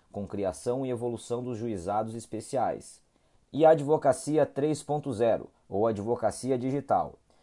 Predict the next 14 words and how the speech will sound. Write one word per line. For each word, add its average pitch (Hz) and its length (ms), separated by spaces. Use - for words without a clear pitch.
Escritórios 131 720
com 127 180
equipes 107 460
de 92 160
alta 120 240
performance 110 800
que 104 160
adotam 113 500
a 110 60
fragmentação 98 800
consciente 113 640
do 107 100
trabalho 92 360
jurídico 120 560